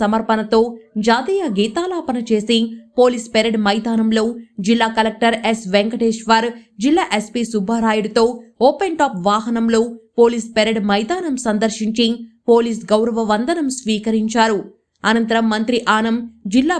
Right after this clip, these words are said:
ప్రగతి నివేదికను సభను ఉద్దేశించి ప్రసంగించారు. ఈ స్వాతంత్ర దినోత్సవ వేడుకలలో తిరుపతి స్థానిక ఎమ్మెల్యే ఆరణి శ్రీనివాసులు, చంద్రగిరి ఎమ్మెల్యే పులవర్తి నాని, ఎమ్మెల్సీ భరత్, సిపాయి సుబ్రహ్మణ్యం తదితర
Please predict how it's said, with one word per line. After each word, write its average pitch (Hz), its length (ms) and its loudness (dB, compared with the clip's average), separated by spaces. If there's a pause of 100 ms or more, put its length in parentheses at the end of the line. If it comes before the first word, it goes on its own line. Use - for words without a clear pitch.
ప్రగతి 285 380 0
నివేదికను 233 560 0 (340)
సభను 262 360 0 (140)
ఉద్దేశించి 226 560 -2 (120)
ప్రసంగించారు. 220 760 0 (500)
ఈ - 100 6
స్వాతంత్ర 226 560 0
దినోత్సవ 220 540 -2
వేడుకలలో 220 520 0 (420)
తిరుపతి 339 420 0
స్థానిక 226 340 0 (180)
ఎమ్మెల్యే 220 380 0 (420)
ఆరణి 311 320 -2
శ్రీనివాసులు, 214 680 0 (400)
చంద్రగిరి 220 500 0 (120)
ఎమ్మెల్యే 214 360 0 (320)
పులవర్తి 294 500 0
నాని, 214 280 2 (380)
ఎమ్మెల్సీ 226 360 0 (100)
భరత్, 220 340 0 (280)
సిపాయి 285 420 0
సుబ్రహ్మణ్యం 220 600 0 (300)
తదితర 294 320 0